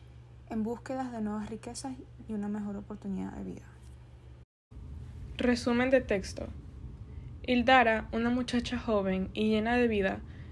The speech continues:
Speaker 2: con un sueño de emigrar a las Américas para su futuro, vive con su padre, tío Cloído, un hombre de carácter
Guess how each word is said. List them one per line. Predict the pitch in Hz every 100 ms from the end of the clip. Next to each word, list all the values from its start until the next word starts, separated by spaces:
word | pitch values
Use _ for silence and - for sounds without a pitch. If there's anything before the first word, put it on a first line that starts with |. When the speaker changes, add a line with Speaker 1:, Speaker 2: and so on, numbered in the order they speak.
| -
Speaker 2:
con | - 233
un | 233
sueño | 233 254 247 262
de | 254
emigrar | 226 208 214
a | 220
las | 240 233
Américas | 208 208 214 240 -
para | 233 233
su | - 240
futuro, | 247 240 196 196 - - - - -
vive | 214 233 240
con | 240 240
su | 240 220
padre, | 202 196 196 - - -
tío | 240 247
Cloído, | 247 220 196 190 - - - - - -
un | 226 240
hombre | 240 247 247
de | 240
carácter | 220 208 226 226 254 254